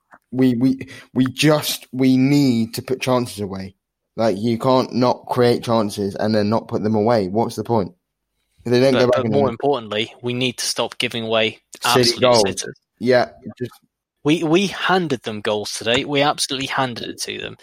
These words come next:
Speaker 2: in our lineup, but more importantly, in the, the number, the volume, and the quality of the mistakes. You got to give to them that they were top quality mistakes.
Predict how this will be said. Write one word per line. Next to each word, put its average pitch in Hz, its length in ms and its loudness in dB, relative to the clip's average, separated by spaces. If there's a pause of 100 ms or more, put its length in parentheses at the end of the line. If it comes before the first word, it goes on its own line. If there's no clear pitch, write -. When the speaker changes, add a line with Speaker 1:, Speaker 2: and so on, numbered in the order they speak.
(180)
Speaker 2:
in 127 180 0
our 120 140 4
lineup, 175 500 2 (100)
but 123 140 -2
more 165 260 2
importantly, 110 600 -6 (300)
in 123 400 -4 (880)
the, 131 140 -8
the 127 240 -4
number, 147 720 2 (420)
the 131 160 -2
volume, 135 800 2
and 127 260 -2 (140)
the 123 160 -2 (300)
quality 139 680 0
of 101 80 -6
the 104 80 -14
mistakes. 113 460 -4
You 147 160 -6
got 180 180 2
to 120 100 -10
give 131 200 -2
to - 80 -6
them 110 140 -8
that 117 200 -4
they 127 120 4
were 117 180 -4
top - 240 -2
quality 110 480 -2
mistakes. 104 540 -4